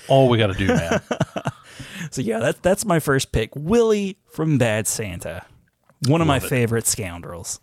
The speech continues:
Speaker 2: <laughs>
Speaker 1: He is a fantastic scoundrel.
Speaker 2: Thank you.
Speaker 1: So let's see. Uh, number, number one on my list. And I, I don't,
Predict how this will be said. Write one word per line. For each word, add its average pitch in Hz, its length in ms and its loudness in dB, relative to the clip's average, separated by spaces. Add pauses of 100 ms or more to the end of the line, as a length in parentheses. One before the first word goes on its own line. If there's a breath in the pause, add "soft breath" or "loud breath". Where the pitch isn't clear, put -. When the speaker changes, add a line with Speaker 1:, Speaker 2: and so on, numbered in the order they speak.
(240)
Speaker 2:
<laughs> - 420 -6
Speaker 1:
He 120 140 0
is 98 120 -2
a 98 60 -4
fantastic 101 640 -4
scoundrel. 92 560 -8
Speaker 2:
Thank 165 240 -8
you. - 100 -18 (160)
Speaker 1:
So 160 200 8
let's 151 160 8
see. 110 280 6
Uh, 117 260 6
number, 151 380 6
number 170 240 6
one 120 160 6
on 110 140 4
my 101 180 2
list. 95 300 -2
And 175 100 0
I, 131 320 2
I 131 120 4
don't, 127 360 0